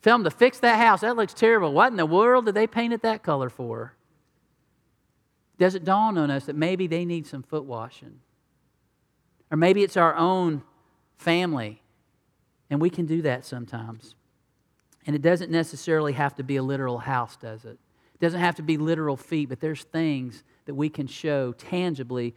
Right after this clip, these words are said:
somebody that we really love them. And sometimes we miss that, and I think that's what Jesus is saying. You've seen all these things that I've been doing for all these people, all these crowds, but I'm telling you, in this intimate setting, you need to love each other. That's what the world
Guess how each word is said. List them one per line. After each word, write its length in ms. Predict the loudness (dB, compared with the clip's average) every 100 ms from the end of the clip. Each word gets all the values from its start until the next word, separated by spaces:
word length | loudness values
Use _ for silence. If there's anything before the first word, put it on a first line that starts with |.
| _
somebody 460 | -6 -2 0 0 -2
that 100 | -4
we 160 | -4
really 300 | -2 -2 -2
love 240 | -4 -6 -6
them. 120 | -10
And 120 | -14
sometimes 500 | -10 -10 -6 -8 -8
we 160 | -6 -4
miss 280 | -4 -8 -10
that, 200 | -10 -8
and 40 |
I 100 | -8
think 200 | -6 -6
that's 200 | -8 -8
what 160 | -12 -10
Jesus 400 | -10 -10 -14 -20
is 80 |
saying. 480 | -10 -8 -6 -10 -16 _ _ _ _ _ -6
You've 140 | -4
seen 220 | -2 4
all 240 | 4 4 2
these 180 | -2
things 300 | 0 -2 0
that 100 | 0
I've 160 | 2 2
been 140 | 2
doing 240 | 0 0 0
for 120 | -2
all 220 | 0 0
these 220 | 0 -4
people, 560 | -4 -4 -4 -2 -4 -6 _
all 200 | 0 2
these 180 | 0 -4
crowds, 560 | -2 2 4 2 0 -6 -14
but 120 | -4 -2
I'm 120 | -2
telling 360 | -4 -4 -2
you, 120 | -2 -2
in 60 |
this 180 | -2 -4
intimate 400 | -8 -6 -6 -6
setting, 420 | -6 -2 0 -2 -4 _ -10
you 160 | -6
need 180 | -4 -4
to 100 | -8
love 280 | -4 -4 -2
each 200 | -8 -6
other. 280 | -6 -6 -4
That's 280 | -4 -4 -6
what 120 | -10
the 80 | -6
world 440 | -4 -4 -6